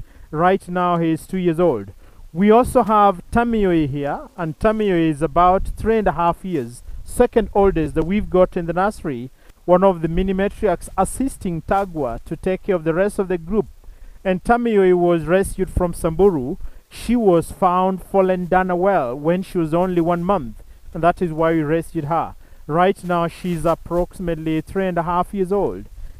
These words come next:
and any time from now, ready to go back into the wild and start the process of being reintroduced.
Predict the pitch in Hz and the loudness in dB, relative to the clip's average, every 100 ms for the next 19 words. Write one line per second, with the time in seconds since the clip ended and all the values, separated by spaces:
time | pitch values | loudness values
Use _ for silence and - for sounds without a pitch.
0 | - 170 185 202 - 180 175 - 165 160 | -6 0 0 0 0 0 0 -4 -4 -2
1 | 180 185 170 180 175 175 185 156 165 175 | 0 2 2 0 -2 -4 -6 -4 0 2
2 | 190 - 185 185 170 165 170 165 170 160 | 2 0 -8 -4 -4 -2 0 0 0 -2
3 | 156 156 165 156 147 - 165 156 151 151 | -4 -8 -6 -4 -6 -6 -6 -6 -6 -6
4 | 143 160 156 151 139 165 160 151 165 123 | -4 -4 -4 -6 -6 -6 -6 -6 -4 -6
5 | - | -14